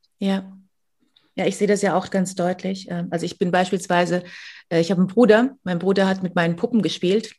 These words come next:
und ich war gerne auf dem Fußballplatz und habe gerne Fußball gespielt. So war das nun mal. Ähm, ich würde gerne, äh, genau,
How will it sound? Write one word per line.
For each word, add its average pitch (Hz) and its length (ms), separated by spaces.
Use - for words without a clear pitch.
und 196 140
ich 202 140
war 196 80
gerne 185 240
auf 190 80
dem 196 80
Fußballplatz 202 640
und 196 180
habe 208 160
gerne 196 200
Fußball 190 300
gespielt. - 400
So 175 120
war 180 100
das 165 180
nun 151 100
mal. 156 240
Ähm, 262 680
ich - 280
würde 254 480
gerne, 151 720
äh, 175 340
genau, 202 320